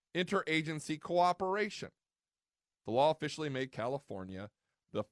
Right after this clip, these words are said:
first sanctuary state. Now, if you'll remember, I love this guy, the acting director of ice, Thomas Homan. <laughs> He was on Neil Cavuto about, uh, oh, I don't know, maybe two or three weeks ago.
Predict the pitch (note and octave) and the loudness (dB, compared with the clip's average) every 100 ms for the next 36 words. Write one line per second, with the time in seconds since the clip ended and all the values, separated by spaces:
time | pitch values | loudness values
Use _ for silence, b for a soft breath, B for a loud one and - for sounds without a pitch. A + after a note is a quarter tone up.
0 | _ F#3 A2 - - - _ _ _ _ | _ 0 0 -2 -12 -18 _ _ _ _
1 | _ _ _ _ - F#2 - F#2+ G2 - | _ _ _ _ -10 -10 -8 -8 -4 -2
2 | B2+ - _ _ _ _ _ _ _ _ | -2 -4 _ _ _ _ _ _ _ _
3 | _ _ _ _ F2 - G#2+ G#2 C3 D#3+ | _ _ _ _ -14 -8 -6 -2 2 0
4 | A2+ - _ _ _ _ _ _ _ _ | 0 -10 _ _ _ _ _ _ _ _
5 | _ _ _ _ _ _ F#2+ A2+ A#2 - | _ _ _ _ _ _ -6 -4 -4 -8
6 | - E2 - F2 G2+ G2 F#2+ G2+ - G2+ | -12 -12 -8 -6 -6 -8 -6 -6 -4 -4
7 | G#2+ G#2 D#2 - F2+ F#2 - B2+ G#2 E2+ | -2 -4 -6 -10 -10 -10 -8 -6 -6 -10
8 | _ _ _ - E3+ D#3+ - C#3+ C3 B2+ | _ _ _ -10 -6 -4 0 0 0 -2
9 | G#2+ A#2 C3 - A2+ C3 C3 F#2+ E2+ - | -2 -4 -4 -4 -8 -6 -8 -8 -12 -16
10 | b b _ A2 G2+ G#2 G#2+ - - G#2 | b b _ -4 0 0 0 -4 -6 -4
11 | G2 G2 F#2+ G2+ _ _ _ _ - G#2+ | -4 -4 -6 -10 _ _ _ _ -2 0
12 | F#2+ G2 F2+ F2+ F2+ F#2 _ G2+ G#2 G#2 | 2 0 -4 -6 -8 -10 _ -8 -6 -4
13 | A#2 G#2 A2+ G#2+ A2+ - B2+ | -4 -2 -2 -2 -6 -4 -4